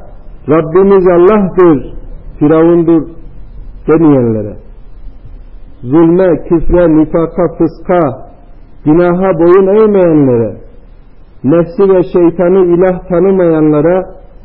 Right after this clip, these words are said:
"Rabbim Allah'tır." dediği için eziyet ediyordu, zulmediyordu.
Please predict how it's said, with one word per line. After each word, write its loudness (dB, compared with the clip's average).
"Rabbim 2
Allah'tır." -2
dediği 4
için 0
eziyet 0
ediyordu, 2
zulmediyordu. 0